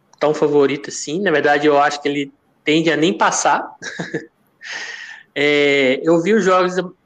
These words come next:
do Milionários contra o Atlético, alguns na Colômbia. Pra mim, ele vem dando o maior padrão de back na Colômbia, é ele. Os jogos que ele faz, tanto fora quanto de-, dentro, vários jogos que eu fiz, ele deu padrão. Então, pra mim, é um,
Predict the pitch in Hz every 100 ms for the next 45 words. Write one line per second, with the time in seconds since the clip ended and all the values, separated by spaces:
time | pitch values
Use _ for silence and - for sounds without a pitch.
0 | _ 160 165 165 160 170 165 147 139 160
1 | - - 147 147 131 143 139 170 170 -
2 | 147 139 139 170 190 165 160 160 139 127
3 | 156 160 160 160 156 156 180 185 190 -
4 | 147 156 139 151 156 147 147 147 143 165
5 | 185 170 156 156 147 143 143 - 143 -
6 | 135 131 131 135 151 156 139 175 226 -
7 | _ - - _ _ 139 143 143 139 -
8 | 135 135 143 143 - 156 156 - 160 156
9 | 156 - 135 143 143 _ 139 135 139 135
10 | 139 - 131 156 180 170 - 135 139 143
11 | - - 143 139 139 139 165 175 156 131
12 | 127 151 - _ _ _ _ _ - 135
13 | 139 143 139 139 139 143